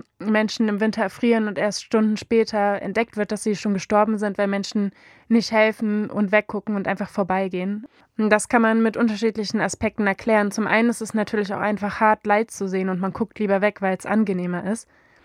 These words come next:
Deswegen werden auch häufig sozial Benachteiligte aus dem öffentlichen Raum verdrängt, damit Ungerechtigkeit der Gesellschaft einfach nicht so sehr ins Auge springt. Also das kennt man ja auch zum Beispiel, dass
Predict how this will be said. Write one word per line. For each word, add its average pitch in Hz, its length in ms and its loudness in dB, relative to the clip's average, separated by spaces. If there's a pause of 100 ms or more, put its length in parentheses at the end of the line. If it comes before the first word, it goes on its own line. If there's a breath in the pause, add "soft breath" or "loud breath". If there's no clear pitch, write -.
(420 soft breath)
Deswegen 214 320 6
werden 208 240 4
auch 202 240 2
häufig 208 320 2
sozial 208 380 2
Benachteiligte 208 960 0 (260 loud breath)
aus 214 140 0
dem 220 120 2
öffentlichen 208 520 0
Raum 196 220 2
verdrängt, 202 600 0 (320 loud breath)
damit 202 480 0 (200)
Ungerechtigkeit 202 1120 4
der 190 100 4
Gesellschaft 196 460 2
einfach 196 200 2
nicht 196 180 0
so - 80 -8
sehr 185 140 2
ins 185 140 -2
Auge 190 260 4
springt. - 340 -4 (600 soft breath)
Also 214 200 4
das 214 180 -2
kennt 226 200 2
man 226 140 2
ja 151 140 -2
auch 202 60 -6
zum 226 120 -4
Beispiel, 208 240 -4
dass 196 260 -4